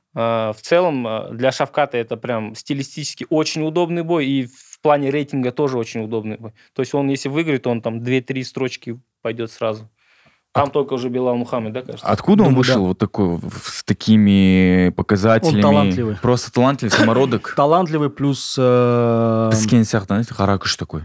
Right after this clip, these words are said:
Speaker 3: пашет. Реально пашет.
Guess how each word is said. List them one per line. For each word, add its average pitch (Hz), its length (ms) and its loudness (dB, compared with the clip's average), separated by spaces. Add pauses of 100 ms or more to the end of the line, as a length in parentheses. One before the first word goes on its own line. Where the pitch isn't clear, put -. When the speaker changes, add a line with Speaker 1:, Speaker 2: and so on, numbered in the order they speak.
(120)
Speaker 3:
пашет. - 420 -4 (1120)
Реально 107 320 -4
пашет. - 320 -12